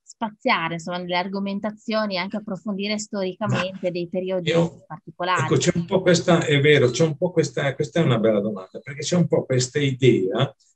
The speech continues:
Speaker 2: del pensare che il giallo sia un po' sempre un, un romanzo di, di serie B,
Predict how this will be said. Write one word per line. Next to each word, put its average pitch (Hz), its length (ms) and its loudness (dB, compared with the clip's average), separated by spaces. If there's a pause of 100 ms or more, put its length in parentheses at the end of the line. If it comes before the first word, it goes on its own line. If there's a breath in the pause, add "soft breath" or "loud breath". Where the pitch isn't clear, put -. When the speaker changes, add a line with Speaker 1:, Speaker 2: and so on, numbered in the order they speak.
(100)
Speaker 2:
del 123 380 2
pensare 127 480 2
che 131 100 -6
il 127 160 0
giallo 127 640 2
sia 120 220 -4
un 107 160 -16
po' 110 180 -6
sempre 113 400 -4
un, 107 180 -4
un 110 240 -16
romanzo 98 480 -8
di, 98 400 -14 (200)
di - 100 -16
serie 95 440 -2
B, 85 200 -8